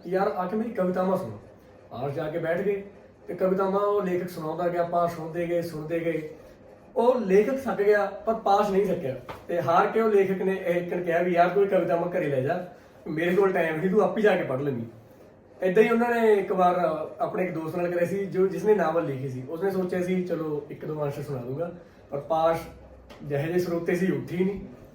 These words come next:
ਹਾਰ ਕੇ ਉਹਨਾਂ ਨੇ ਵੀ ਪਾਸ਼ ਨੂੰ ਇਹੀ ਕਿਹਾ ਵੀ, "ਯਾਰ, ਮੈਂ ਤੈਨੂੰ ਖਰੜਾ ਹੀ ਦੇ ਦਿੰਦਾ, ਤੂੰ ਆਪ ਹੀ ਜਾ ਕੇ ਪੜ੍ਹ ਲੈ।" ਤੇ ਉਹਨਾਂ ਨੇ ਆਪਣੀ ਮੋਟਰ ਤੇ ਇੱਕ ਭੋਰਾ ਬਣਾਇਆ ਹੋਇਆ ਸੀ, ਜਿਸ 'ਚ ਉਹਨਾਂ ਨੇ ਕਿਤਾਬਾਂ ਰੱਖੀਆਂ ਸੀ। ਉਹ ਟਾਈਮ 'ਚ ਮੀਟਿੰਗਾਂ ਹੁੰਦੀਆਂ ਸੀ, ਤਾਂ ਉਹ ਉੱਥੇ ਹੀ ਹੁੰਦੀਆਂ ਸੀ।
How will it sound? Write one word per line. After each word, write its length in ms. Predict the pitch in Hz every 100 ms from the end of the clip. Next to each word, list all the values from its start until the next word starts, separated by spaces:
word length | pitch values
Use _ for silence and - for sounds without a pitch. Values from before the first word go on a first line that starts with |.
| - -
ਹਾਰ 180 | 185
ਕੇ 360 | 185 196 202 202
ਉਹਨਾਂ 240 | 175 185 202
ਨੇ 80 | 202
ਵੀ 80 |
ਪਾਸ਼ 300 | 190 175 175
ਨੂੰ 80 | 180
ਇਹੀ 140 | 170 170
ਕਿਹਾ 220 | 170 165
ਵੀ, 100 | 165
"ਯਾਰ, 180 | 165 156
ਮੈਂ 180 | 151
ਤੈਨੂੰ 340 | 143 147 147 139
ਖਰੜਾ 280 | 147 139 165
ਹੀ 80 |
ਦੇ 180 | 143 139
ਦਿੰਦਾ, 160 | 139 147
ਤੂੰ 220 | 156 156 -
ਆਪ 160 | 143 202
ਹੀ 40 |
ਜਾ 120 | 180
ਕੇ 120 | 147
ਪੜ੍ਹ 140 | 127 123
ਲੈ।" 120 | 131 - - - - - - - - - - - -
ਤੇ 60 |
ਉਹਨਾਂ 180 | 208 233
ਨੇ 60 | 262
ਆਪਣੀ 220 | 262 254
ਮੋਟਰ 260 | 214 208 220
ਤੇ 260 | 233 233
ਇੱਕ 280 | 233 196 180
ਭੋਰਾ 300 | 247 214 202
ਬਣਾਇਆ 340 | 208 202 190
ਹੋਇਆ 120 | 160 143
ਸੀ, 120 | 185
ਜਿਸ 240 | 175 180
'ਚ 40 | 185
ਉਹਨਾਂ 120 | 190
ਨੇ 60 |
ਕਿਤਾਬਾਂ 380 | 208 170 143 175
ਰੱਖੀਆਂ 260 | 175 165 151
ਸੀ। 200 | 156 151 - -
ਉਹ 160 | 175
ਟਾਈਮ 280 | 190 185 175
'ਚ 80 | 165 170 165 165
ਮੀਟਿੰਗਾਂ 360 | 165 160 165
ਹੁੰਦੀਆਂ 280 | 170 156 160
ਸੀ, 100 | 160
ਤਾਂ 140 | 156 156
ਉਹ 240 | 170 170
ਉੱਥੇ 160 | - 180
ਹੀ 40 |
ਹੁੰਦੀਆਂ 220 | 127 123
ਸੀ। 120 | 113